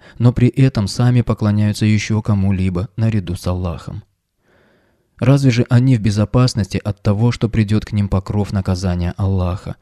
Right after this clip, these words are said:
который охватит их, или придет к ним час,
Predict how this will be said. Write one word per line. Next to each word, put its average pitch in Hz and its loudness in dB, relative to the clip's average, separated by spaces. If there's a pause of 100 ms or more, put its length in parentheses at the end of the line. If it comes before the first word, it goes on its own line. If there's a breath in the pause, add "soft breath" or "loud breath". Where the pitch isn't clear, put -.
(160 soft breath)
который 147 4
охватит 127 2
их, 101 -2 (120)
или 147 6
придет 123 2
к - -14
ним 113 0
час, - -4